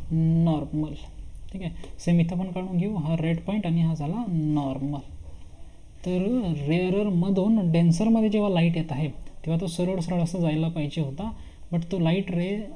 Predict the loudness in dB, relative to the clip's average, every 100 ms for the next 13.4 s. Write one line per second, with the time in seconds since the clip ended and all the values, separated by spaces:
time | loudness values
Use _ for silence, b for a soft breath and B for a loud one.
0 | -8 -4 0 2 4 2 2 0 2 2
1 | 2 0 0 0 -2 -2 -2 -4 -4 -6
2 | -6 -4 -4 -4 -2 -4 -6 B B B
3 | B -12 -6 -6 -2 -2 0 -4 -8 -14
4 | -16 -18 -16 B B B -4 -2 0 0
5 | 0 0 0 -2 0 2 2 0 -2 0
6 | 0 0 -4 -4 -2 -2 -2 -2 -2 0
7 | -2 -2 -4 -4 -4 -2 -2 -2 -4 -4
8 | -6 -6 -6 -4 -2 0 0 -2 -2 -2
9 | -2 -2 -2 -4 -2 0 0 0 0 -2
10 | -4 B B B 2 4 6 4 4 2
11 | -2 -2 -2 0 0 -2 -2 0 0 0
12 | -2 -2 -4 -4 0 2 2 0 -2 -4
13 | -4 -4 -6